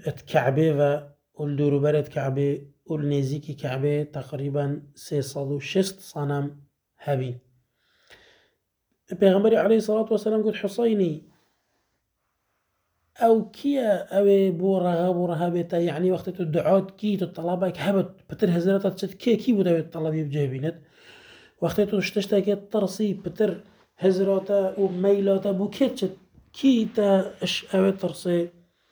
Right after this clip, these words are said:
پارێزت؟ حوسەینی گوت، «الذي في السما.» گوت، «ئەوێ العەسمانە.» پێغەمبەری عەلەیهی سەڵات وەسەلام گوت، «پۆدێ هەموو ئەوێ العەردی ئەپهێلە.»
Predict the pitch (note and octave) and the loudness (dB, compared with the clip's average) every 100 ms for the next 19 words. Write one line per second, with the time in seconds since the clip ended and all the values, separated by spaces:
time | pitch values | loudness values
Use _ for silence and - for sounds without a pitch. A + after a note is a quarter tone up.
0 | _ _ - F3+ - E3+ E3+ D3+ C#3+ G3 | _ _ -6 -6 -2 4 4 4 2 2
1 | A3 - _ _ - - _ _ _ - | 2 -4 _ _ -20 -20 _ _ _ -12
2 | - D#3 E3+ F3 F3 D#3 E3+ E3+ E3+ _ | -6 0 2 2 2 2 2 0 -4 _
3 | _ E3 E3 D3+ C#3+ D3+ - D3+ - G3 | _ -4 -2 0 -2 -4 -6 -10 -6 -6
4 | G#3+ A3 - _ _ E3 F3 - - - | -4 -6 -8 _ _ -4 -4 -6 -8 0
5 | E3+ E3 E3 E3+ - _ _ _ _ _ | 0 0 -2 -6 -12 _ _ _ _ _
6 | - D3 A#2+ B2 - C3 B2 A#2 A2+ A2+ | -10 -6 -4 -6 -6 -6 -4 -4 -8 -6
7 | D3+ D3+ D3+ A#2+ C3+ D3+ D3 C#3 C#3 D3 | -2 -2 -2 -4 -6 -6 -8 -10 -10 -10
8 | C3+ C#3+ E3 G#3 A#3+ G#3+ G#3 G3+ F#3 F#3 | -10 -8 -6 -4 0 2 2 2 -2 -2
9 | E3+ D#3 D#3 C#3+ D#3+ D#3+ - _ _ _ | 0 0 -2 -2 -2 -4 -8 _ _ _
10 | _ _ - B2 - C3 C3 A#2 A2 | _ _ -14 -14 -6 -2 0 -2 -6